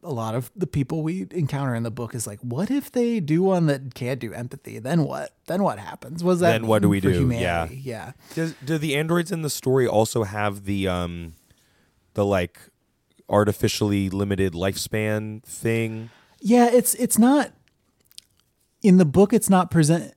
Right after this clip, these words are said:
Speaker 1: and you don't even hear about it until, like, quite a bit of the way through. Like, it's not a major part of the story, except to,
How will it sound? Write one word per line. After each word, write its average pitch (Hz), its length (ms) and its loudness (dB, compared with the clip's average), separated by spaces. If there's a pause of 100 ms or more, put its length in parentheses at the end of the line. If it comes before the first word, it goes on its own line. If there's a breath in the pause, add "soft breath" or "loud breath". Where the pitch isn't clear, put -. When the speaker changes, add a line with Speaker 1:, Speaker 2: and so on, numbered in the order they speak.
Speaker 1:
and 165 140 6
you 196 80 8
don't 269 140 8
even 180 140 8
hear 151 180 6
about 139 240 4
it 127 100 -2
until, 120 480 0 (120)
like, 113 220 -8 (960)
quite 135 300 0
a 131 80 0
bit 135 160 2
of 135 40 2
the 135 120 4
way 127 160 0
through. 143 280 0
Like, 135 200 0
it's 110 100 -4
not 131 140 0
a 120 40 0
major 113 440 -2
part 135 320 -2
of 135 140 -2
the 143 400 0
story, 160 540 0
except 123 580 -4
to, 117 160 -2